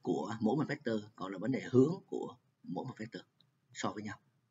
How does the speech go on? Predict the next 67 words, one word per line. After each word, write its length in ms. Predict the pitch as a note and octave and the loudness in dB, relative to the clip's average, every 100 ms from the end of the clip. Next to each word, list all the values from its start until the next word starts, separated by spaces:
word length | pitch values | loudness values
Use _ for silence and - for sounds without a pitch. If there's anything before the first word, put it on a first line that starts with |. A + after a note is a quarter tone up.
| _ _ _ - | _ _ _ -4
Hay 120 | D#3+ | 0
nói 100 | F3 | 2
đúng 120 | F#3 | 4
hơn, 140 | D3+ A#2 | 2 2
trong 160 | C#3 | 2
quá 60 | D#3+ | 2
trình 200 | B2+ G2+ | 0 4
đi 220 | C#3+ C#3+ | 6 6
á, 120 | E3 F3 | 4 -2
à, 180 | - - | -10 -12
vật 120 | F#2 - | -10 -8
có 80 | - | -6
thể 80 | F#2+ | -6
đổi 260 | E2 F2 | -6 -2
hướng, 240 | G2+ - D#2+ | 2 2 0
đổi 160 | - E2+ | -4 -4
chiều, 320 | - G2 F2 - _ _ _ | -2 0 -2 -10 _ _ _
à, 100 | E2+ E2+ | -12 -6
lực 260 | F2+ G2+ - | -4 0 2
tương 160 | A2+ | 2
tác 160 | B2 D3 | 2 -2
cũng 120 | E2+ | -2
có 60 | D3 | -8
thể 100 | - | -8
bị 100 | - - | -10 -10
thay 80 | F#2+ | -10
đổi 160 | F2+ | -12
đại 100 | - | -14
khái 180 | - A#2+ | -14 -14
như 60 | - | -14
thế. 80 | G#2 _ _ _ _ - - - | -16 _ _ _ _ -20 -8 -2
Giả 80 | G2 | 2
sử 120 | A#2 | 4
chúng 100 | D#3 | 4
ta 100 | D3 | 2
chỉ 100 | G2 | 0
xét 200 | - E3 | 0 2
một 160 | B2+ A2 | 2 2
lực 100 | G2+ | 0
thôi, 120 | B2 A#2+ - _ | -2 -6 -10 _
à, 100 | - - - _ _ - - - | -20 -20 -20 _ _ -20 -12 -4
và 120 | G#2+ | 4
cái 120 | D#3+ | 8
lực 160 | C3+ A2 | 8 6
đó 340 | A#2 D3+ F3+ | 4 4 4
người 100 | B2 | 2
ta 60 | A2 | 2
chứng 260 | - E3 | 4 4
minh 140 | F3+ B2+ | 4 2
được 140 | - | 2
rằng 140 | G2 F2 | 0 0
nếu 160 | F#2+ D3+ | 0 0
trong 120 | B2+ A2 | 0 -4
một 80 | - | -2
trường 140 | G2+ | -2
hợp 120 | F#2 F2 | -4 -8
đặc 140 | - | -8
biệt 100 | F2+ - | -8 -10
nào 100 | - | -10
đó 80 | B2+ | -8
người 100 | A2 | -6
ta 60 | F#2+ | 0
chứng 220 | B2 D3+ | 0 2
minh 120 | A#2 | 0
được 100 | - | -4
rằng 160 | - - - - - _ _ - | -14 -18 -20 -20 -20 _ _ -2
cái 540 | G#2+ A#2+ C#3+ E3+ | 2 4 4 2